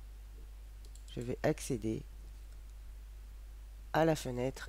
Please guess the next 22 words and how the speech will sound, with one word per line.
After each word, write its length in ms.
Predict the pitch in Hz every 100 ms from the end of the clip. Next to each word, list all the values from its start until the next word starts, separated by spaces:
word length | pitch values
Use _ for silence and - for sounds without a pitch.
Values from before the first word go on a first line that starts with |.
| -
Image 580 | 170 131 110 127 - - - - - - 175
ici. 280 | 156 - - - - - - - - - - - - - - - - - -
Je 140 | 113
vais 60 | 110
conserver 520 | 117 - 113 107 110
l'échelle, 720 | 113 107 - 107 123 151 165 - - - - - -
mais 100 | 104
bien 240 | 95 113
évidemment 560 | 113 107 110 113 117 - 113
on 100 | 110
peut 320 | - 117 -
l'agrandir 440 | - 107 107 113 113
ou 60 |
la 160 | 104 104
réduire. 480 | 101 101 104 139 - - - - - - - - - - - - - - - - - - - - - - - - - - - - - - - -
Et 80 | 139
je 140 | 135
vais 160 | 127 117
cliquer 500 | - - 135 139 - - - - -
sur 420 | - - 156 147 - - - - - - -
l'option 580 | 139 139 - 156 156 - -
bordure 760 | - 135 175 147 135 139 143